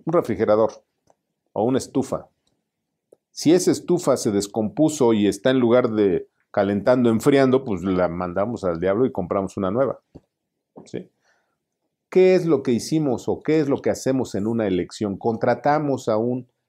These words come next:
sirviente. El presidente es nuestro empleado. Si ese empleado no está haciendo el trabajo,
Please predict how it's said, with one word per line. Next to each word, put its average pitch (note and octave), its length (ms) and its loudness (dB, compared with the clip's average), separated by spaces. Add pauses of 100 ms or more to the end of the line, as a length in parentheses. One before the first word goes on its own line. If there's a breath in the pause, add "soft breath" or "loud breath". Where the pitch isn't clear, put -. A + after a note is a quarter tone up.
(240)
sirviente. G#2 840 -2 (640)
El G#2+ 160 -2
presidente D3+ 480 0
es C3 100 -4
nuestro A2 460 -2
empleado. G#2 640 -2 (720)
Si - 220 2
ese A3 160 4
empleado D#3 440 6
no D3+ 120 4
está E3 180 2
haciendo D3 360 2
el F#2 80 -6
trabajo, G#2+ 540 0